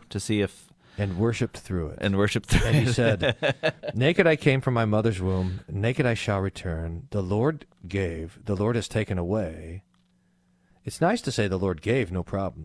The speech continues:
Speaker 2: "The Lord gave, blessed be the name of the Lord. But the Lord has taken away,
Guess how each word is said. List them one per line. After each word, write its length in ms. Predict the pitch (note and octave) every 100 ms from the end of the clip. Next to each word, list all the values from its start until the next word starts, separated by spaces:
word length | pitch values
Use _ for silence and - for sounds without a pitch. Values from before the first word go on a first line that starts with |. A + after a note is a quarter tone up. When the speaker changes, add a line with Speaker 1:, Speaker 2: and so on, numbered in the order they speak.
| F#2+
Speaker 2:
"The 80 | A#2
Lord 260 | D#3+ E3
gave, 420 | D3+ G#3 E3+ -
blessed 300 | G#2 G#2+ G#2+
be 80 | F#2+
the 100 | F#2+
name 200 | F#2 F#2
of 60 | E2
the 80 | F2
Lord. 280 | F2 D#2+ -
But 200 | F#2+ - _ _ _ _
the 100 | -
Lord 180 | G#2+ C3+
has 120 | B2
taken 320 | - B2+ C3 G2+
away, 680 | G2 C#3 E3 F#2 - F2